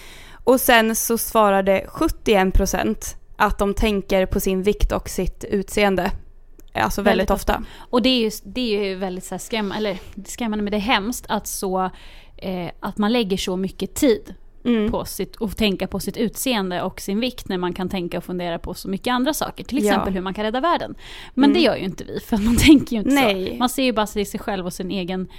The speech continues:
Speaker 2: bubbla.
Speaker 1: Mm.
Speaker 2: Eh, på den här frågan också vad man skulle vilja ändra med sig själv, eller om man skulle vilja ändra med, någonting med sig själv, så fick man även fylla i vad man skulle ändra på sig själv. Och det var ju, alltså, att sitta och läsa tusen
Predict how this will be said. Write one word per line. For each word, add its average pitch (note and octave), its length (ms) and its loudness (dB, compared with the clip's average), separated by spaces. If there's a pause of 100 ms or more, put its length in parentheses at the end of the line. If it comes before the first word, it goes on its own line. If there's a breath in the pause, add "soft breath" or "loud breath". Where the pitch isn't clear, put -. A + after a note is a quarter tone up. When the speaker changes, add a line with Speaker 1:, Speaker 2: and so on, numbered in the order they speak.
(240 loud breath)
Speaker 2:
bubbla. - 400 -8 (160)
Speaker 1:
Mm. A3 260 0 (340 loud breath)
Speaker 2:
Eh, G3+ 280 0
på B3+ 100 -2
den A#3+ 100 2
här A3+ 100 2
frågan G#3+ 280 0
också G#3 220 -4
vad G#3 140 0
man G3+ 100 -2
skulle G#3 200 -6
vilja G#3 140 0
ändra A#3 260 0
med D4 140 2
sig - 140 -6
själv, G#3 320 -2 (280 soft breath)
eller A3 140 -2
om C4+ 160 4
man B3 100 2
skulle A3+ 200 -4
vilja G3+ 140 0
ändra F3 200 -2
med, F3 180 -4
någonting F3+ 300 -4
med F3 100 -6
sig - 80 -16
själv, F3 180 -6
så - 180 -10
fick F#3 140 -6
man F3+ 100 -4
även E3+ 120 -4
fylla E3+ 200 -8
i E3+ 60 -4
vad A3+ 340 2
man - 140 -4
skulle - 300 -10
ändra - 300 -10
på - 100 -12
sig - 100 -12
själv. - 160 -6 (320 loud breath)
Och G3+ 60 -8
det A#3+ 120 2
var A3+ 100 0
ju, G3+ 220 2
alltså, A#3+ 300 -2 (600)
att C4 120 -6
sitta C#4+ 480 -2
och C#4+ 120 -2
läsa A#3+ 320 -2
tusen G3+ 800 -4